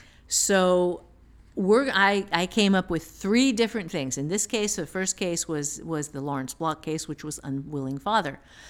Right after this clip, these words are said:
But let's say, uh, that there is, they, they, these two people never had sex. This, this guy,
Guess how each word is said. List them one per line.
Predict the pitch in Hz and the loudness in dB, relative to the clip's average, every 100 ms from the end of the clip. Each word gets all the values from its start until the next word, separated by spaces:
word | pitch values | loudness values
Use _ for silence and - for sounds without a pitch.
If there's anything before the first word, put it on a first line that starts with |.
| - - - | -20 -20 -4
But | 185 185 - | 2 2 4
let's | 220 294 - | 2 2 2
say, | - 220 196 208 233 - _ - _ - - | 2 2 2 0 -4 -16 _ -20 _ -20 -4
uh, | 185 185 190 185 | 2 4 6 4
that | 180 196 | 0 0
there | 190 208 233 | 2 4 2
is, | - 196 190 190 190 - - - | 2 0 2 0 -2 -4 -8 -6
they, | 185 226 208 | 4 6 6
they, | 202 220 240 | 6 6 4
these | 180 170 233 247 | 0 2 2 2
two | - 240 208 202 202 - _ _ _ _ | 2 2 2 2 -2 -14 _ _ _ _
people | - 190 180 175 165 | -6 -6 -4 -6 -6
never | 165 156 165 175 208 233 220 | -8 -4 0 2 4 4 2
had | 220 | 0
sex. | 196 127 - - - - _ _ _ - _ - | -2 -6 -10 -12 -12 -14 _ _ _ -20 _ -6
This, | 160 160 - | -4 -4 -6
this | 160 180 208 | -2 0 0
guy, | 190 160 156 151 | 0 0 0 -2